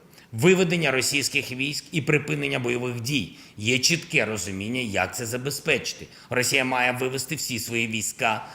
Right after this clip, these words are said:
та збройні формування з території України. Має бути відновлений контроль України над всіма ділянками нашого державного кордону з Росією. Саме це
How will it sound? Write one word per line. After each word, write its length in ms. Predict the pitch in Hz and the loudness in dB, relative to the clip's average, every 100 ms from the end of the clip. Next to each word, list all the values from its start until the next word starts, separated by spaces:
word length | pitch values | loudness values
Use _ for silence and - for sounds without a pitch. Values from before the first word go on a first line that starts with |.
| - | -4
та 100 | 131 | -2
збройні 420 | 120 127 127 117 | 0 0 0 0
формування 640 | 110 151 151 151 127 120 131 | 0 0 0 0 -2 -2 -2
з 60 | - | 0
території 500 | 143 117 117 117 127 | 0 0 0 0 0
України. 500 | 131 151 156 104 78 - - | -2 -2 -2 -4 -8 -16 -10
Має 300 | 123 135 139 | 2 6 6
бути 280 | 131 147 143 | 4 0 -2
відновлений 480 | 143 135 151 156 156 | -2 2 4 4 4
контроль 640 | - 165 165 165 165 135 117 | 4 4 4 4 4 2 0
України 480 | 120 120 127 131 127 | -6 -2 -2 0 -2
над 180 | 127 - | -4 -4
всіма 340 | - 127 120 | -6 -2 -2
ділянками 600 | 123 120 120 131 135 135 - - - | 0 -2 -2 -4 -8 -8 -12 -12 -4
нашого 480 | 120 131 - 143 | 2 2 2 -2
державного 500 | 120 101 113 120 110 | -2 -2 0 0 0
кордону 540 | 101 110 98 110 117 123 - - | -2 -4 -2 -2 -2 -4 -10 -6
з 120 | 123 | 0
Росією. 540 | 147 143 - 123 82 | 2 2 0 -2 -4
Саме 420 | - - 135 139 147 | 0 4 4 2 -2
це 380 | - 156 117 | -2 0 0